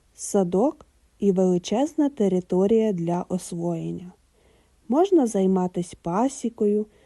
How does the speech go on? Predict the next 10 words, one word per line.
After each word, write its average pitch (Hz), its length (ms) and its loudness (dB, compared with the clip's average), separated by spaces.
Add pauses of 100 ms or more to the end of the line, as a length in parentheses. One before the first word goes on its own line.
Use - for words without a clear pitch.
(160)
садівництвом, 240 1120 2 (380)
городництвом. 185 1080 0 (960)
У 226 120 4
дворі 202 540 2 (180)
збудований 220 920 2
великий 226 600 0
сарай 190 580 -2 (580)
для 180 200 2
тримання 240 580 2
худоби 175 680 -4